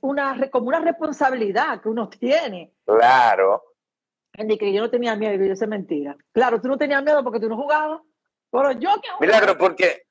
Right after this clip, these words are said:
Speaker 1: Y
Speaker 2: porque
Speaker 1: tenía
Speaker 2: yo
Speaker 1: la
Speaker 2: siempre,
Speaker 1: responsabilidad.
Speaker 2: nosotros lo, la, la gente que hacemos show, espectáculos y todo eso, tú puedes durar la vida entera y siempre antes de empezar un espectáculo,
Speaker 1: Ese es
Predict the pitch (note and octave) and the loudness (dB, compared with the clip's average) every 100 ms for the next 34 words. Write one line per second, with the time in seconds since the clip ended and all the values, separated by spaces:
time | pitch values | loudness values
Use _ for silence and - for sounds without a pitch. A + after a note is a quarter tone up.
0 | _ _ _ _ C4+ G3+ F3 F3+ E3+ F#3+ | _ _ _ _ -6 0 2 2 2 2
1 | G#3+ G#3 G3 F#3 B2+ E3 F#3 E3+ F3 _ | 2 0 2 0 0 -6 -8 -10 -10 _
2 | _ _ - D3 D3 F#3 F#3+ G#3 F#3+ E3+ | _ _ -4 -2 2 2 4 4 6 6
3 | C#3 D3 D3 C3+ B2+ A#2 G2+ A#2 C3 C#3+ | 4 4 6 6 6 2 0 0 0 0
4 | E3 D#3 C3+ D3 D3 C3 - A#2 B2 A#2+ | -2 0 0 2 0 -2 2 6 6 4
5 | A#2+ G#2+ - A#2+ A#2 A2+ G#2+ B2 A#2 G#2 | 2 -4 2 0 2 -2 0 2 4 2
6 | - _ _ _ _ - E3+ A3 G#3+ G#3 | -4 _ _ _ _ -4 2 6 6 8
7 | G3+ G3 F#3+ G3+ F#3+ - D3+ C3+ G#2+ F#2+ | 6 6 4 2 2 2 4 6 4 2
8 | - D3+ - E3+ G#3 F#3 C3 C#3+ C#3 D#3+ | -2 -12 -6 0 2 2 2 4 4 2
9 | F#3 F3+ - D3 - D#3+ E3 C#3 C3 - | 2 2 0 -4 2 2 2 -2 -2 2
10 | C3+ B2+ C3 | 2 2 0